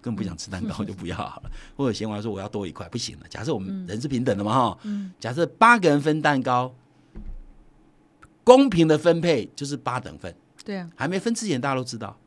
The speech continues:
Speaker 2: 嗯。
Speaker 1: 所以这叫独立的标准。什么叫公平分配？有个独立标准。啊，第二个特点，我们可以找，找到一个方法来实现这个，这个分配。就我们找其中一个人来切蛋糕，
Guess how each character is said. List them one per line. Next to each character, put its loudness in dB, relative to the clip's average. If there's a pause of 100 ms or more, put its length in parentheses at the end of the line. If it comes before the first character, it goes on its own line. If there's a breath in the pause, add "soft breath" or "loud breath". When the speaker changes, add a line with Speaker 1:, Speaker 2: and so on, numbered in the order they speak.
(100)
Speaker 2:
嗯。 -12
Speaker 1:
所 -2
以 -4
这 -2
叫 2
独 -4
立 0
的 0
标 -4
准。 -14 (600 soft breath)
什 -4
么 -2
叫 6
公 6
平 4
分 -2
配？ 0
有 -2
个 -6
独 -8
立 -4
标 -12
准。 -20 (880)
啊， -18 (160)
第 8
二 6
个 8
特 0
点， -10 (600 soft breath)
我 8
们 6
可 6
以 6 (100)
找， 0 (240)
找 -2
到 4
一 4
个 2
方 0
法 0
来 -4
实 -4
现 -4
这 -6
个， -4 (180)
这 -10
个 -6
分 -10
配。 -14 (320)
就 -4
我 2
们 -2
找 -2
其 -6
中 -2
一 -6
个 0
人 -4
来 -8
切 -8
蛋 -8
糕， -12